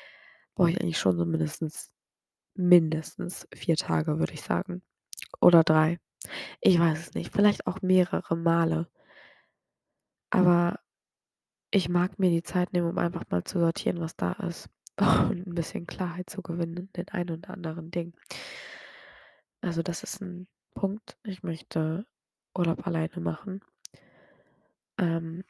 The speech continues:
Moment, ich muss hier mal 'ne neue Aufnahme starten, weil ich jetzt schon 'ne halbe Stunde aufnehme. Ich s-, ich mache gleich weiter. <laughs> Dann habe ich mir aufgeschrieben, ähm, ich habe wirklich nicht viele Punkte.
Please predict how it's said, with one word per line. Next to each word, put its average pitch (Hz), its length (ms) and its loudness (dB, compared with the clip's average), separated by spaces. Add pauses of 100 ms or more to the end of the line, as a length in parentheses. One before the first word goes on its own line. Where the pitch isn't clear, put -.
(120)
Moment, 165 360 -2
ich - 100 -8
muss 170 120 -6
hier 170 120 -4
mal 160 120 -4
'ne 165 120 -10
neue 160 300 -6
Aufnahme 202 360 -4
starten, 202 380 -4
weil 165 80 0
ich - 80 -8
jetzt - 180 -12
schon 170 120 -8
'ne 156 80 -2
halbe 165 260 -4
Stunde 160 320 -6
aufnehme. 226 480 -2 (440)
Ich - 100 -10
s-, - 120 -10 (160)
ich - 140 -6
mache 160 180 0
gleich 202 240 -4
weiter. 170 320 2 (160)
<laughs> - 260 2 (1120)
Dann 190 220 6
habe 165 140 4
ich - 120 -6
mir 165 180 2
aufgeschrieben, 165 720 -4 (160)
ähm, 156 300 -4 (420)
ich 185 160 -4
habe 185 180 -4
wirklich 170 280 -4
nicht 156 160 -8
viele 180 180 -8
Punkte. 170 440 -6